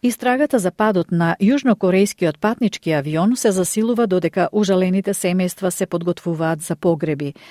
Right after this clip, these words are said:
Министерството за транспорт соопшти дека јужнокорејските истражители извлекле податоци од уредот за снимање на гласот во пилотската кабина на авионот и дека ќе ги претворат во аудио датотека.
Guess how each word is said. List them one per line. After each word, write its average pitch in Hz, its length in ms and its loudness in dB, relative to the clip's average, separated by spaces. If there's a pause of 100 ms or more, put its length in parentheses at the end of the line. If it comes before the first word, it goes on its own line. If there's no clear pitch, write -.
(240)
Министерството 175 680 -2
за 151 140 -4
транспорт 202 520 0
соопшти 175 440 -2
дека 156 220 -2
јужнокорејските 185 880 -2
истражители 175 640 -2 (320)
извлекле 240 480 0
податоци 240 680 0
од 175 220 0
уредот 214 380 0
за 151 100 -6
снимање 180 520 0
на 127 100 -6
гласот 185 560 -2
во 170 100 0
пилотската - 560 -6
кабина 208 460 0 (180)
на 196 160 2
авионот 180 460 0 (220)
и 220 100 0
дека 214 280 0
ќе 185 160 -2
ги 170 140 -2
претворат 165 520 -2
во 160 260 -2
аудио 160 560 -2
датотека. 151 680 -6